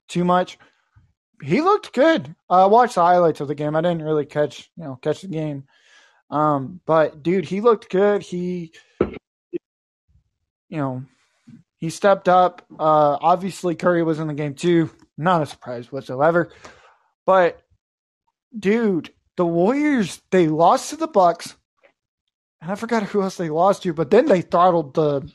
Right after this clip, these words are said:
Bulls last night, one thirty-eight to ninety-nine. I mean, Klay wasn't obviously playing, and I think it was just due to in-, if I remember correctly, like, you know, injury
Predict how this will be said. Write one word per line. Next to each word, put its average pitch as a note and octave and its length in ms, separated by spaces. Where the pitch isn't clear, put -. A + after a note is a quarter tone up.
Bulls F3+ 260
last D#3 220
night, F3 260
one F3+ 280
thirty-eight E3 680
to D3 260
ninety-nine. D3+ 800
I D3+ 60
mean, E3 300
Klay A3 280
wasn't G3 360
obviously E3+ 560
playing, E3 480
and C#3+ 100
I D3+ 100
think E3+ 200
it D#3+ 80
was D3 160
just D3 380
due E3 160
to D#3 120
in-, D3+ 280
if C#3 60
I E3 60
remember E3+ 380
correctly, D3+ 480
like, C#3+ 320
you D3+ 100
know, B2+ 360
injury D#3 580